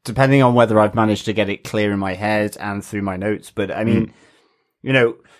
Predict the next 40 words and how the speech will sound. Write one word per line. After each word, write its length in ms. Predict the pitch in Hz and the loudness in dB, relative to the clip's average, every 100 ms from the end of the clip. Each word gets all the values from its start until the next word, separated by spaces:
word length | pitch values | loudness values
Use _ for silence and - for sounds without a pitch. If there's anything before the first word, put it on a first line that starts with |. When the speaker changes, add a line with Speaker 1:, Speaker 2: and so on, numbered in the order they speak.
| _ - | _ -6
Speaker 1:
we 120 | 147 | -6
do 280 | 135 180 185 | 0 2 2
at 120 | 147 | 2
least 280 | 160 147 - | 0 0 -4
see 260 | 147 147 127 | -4 -2 -2
here, 440 | 127 123 113 113 _ _ _ _ _ _ _ - - - - | -2 2 2 0 _ _ _ _ _ _ _ -18 -18 -16 -16
it 200 | - _ _ _ _ _ | -16 _ _ _ _ _
almost 440 | - 185 220 226 - | 0 2 4 2 2
feels 260 | 202 170 156 | 0 0 0
as 80 | |
though 140 | 147 139 | 2 2
this 280 | 127 143 143 | 2 -2 -2
is 120 | 127 | -6
the 80 | 123 | -4
most 240 | 117 - | -4 -4
grounded 600 | 120 113 113 104 107 92 - | -4 -2 -2 -4 -6 -12 -14
part 500 | - 101 98 - - | -6 -2 -4 -6 -12
of 560 | - 98 95 92 - _ _ - | -4 -2 -2 -8 -20 _ _ -10
the, 760 | 104 98 95 92 90 92 - - _ | -4 -4 -4 -8 -10 -12 -14 -20 _
the 180 | 107 - | -6 -2
episode, 640 | 156 180 196 - 101 92 | -2 -2 -2 0 0 -2
actually. 500 | 87 - - 90 87 | -8 -10 -16 -12 -10
You 160 | 98 117 | -2 0
know, 200 | 113 107 | 2 0
Speaker 2:
Mm-hmm. 100 | 104 | 2
Speaker 1:
there's, 300 | 117 113 104 - _ _ - | 2 2 -4 -16 _ _ -8
right 320 | 123 147 175 | 2 2 2
from 160 | - 139 | 0 0
the 80 | 120 | 2
start, 400 | - 120 113 92 | 0 4 4 2
there 140 | 110 | -2
is 160 | 101 - | -2 -4
this 160 | 98 | -10
talk 460 | - 110 104 98 - | -4 0 0 0 -2
that 140 | 107 98 | -2 -2
it's 200 | 92 - | -4 -8
the 80 | |
Putnam 420 | 90 - - 104 98 | -6 -4 -2 0 0
Medical 400 | 98 92 98 92 | -2 -4 -8 -8
Center 720 | - 104 98 95 101 95 | -4 -2 -2 -4 -4 -4